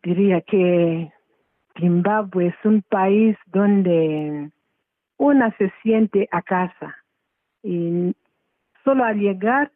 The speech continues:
te vas a ver que es, es un país y la gente son muy así acogedora y muy simpáticos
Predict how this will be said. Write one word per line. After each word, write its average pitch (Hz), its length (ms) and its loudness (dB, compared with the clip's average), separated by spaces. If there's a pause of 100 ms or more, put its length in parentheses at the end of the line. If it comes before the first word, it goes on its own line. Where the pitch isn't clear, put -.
(440)
te - 80 -12
vas 196 180 -4
a 180 80 -2
ver 175 240 -6
que 180 120 -6
es, 180 380 -12 (300)
es 180 160 -8 (120)
un 208 220 2
país 180 580 -2
y 202 100 -2
la 175 180 0
gente 185 460 -2
son 185 160 -2
muy 180 280 -2
así 175 360 -4
acogedora 175 1160 -8 (640)
y 165 680 0
muy 190 240 2
simpáticos 180 1200 -2